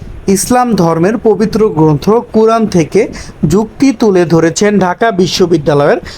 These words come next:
সমাজবিজ্ঞান বিভাগের অধ্যক্ষ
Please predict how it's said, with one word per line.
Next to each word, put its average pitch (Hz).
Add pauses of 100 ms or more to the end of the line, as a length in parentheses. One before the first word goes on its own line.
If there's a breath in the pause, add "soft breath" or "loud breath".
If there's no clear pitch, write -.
(140)
সমাজবিজ্ঞান 233
বিভাগের 160
অধ্যক্ষ 156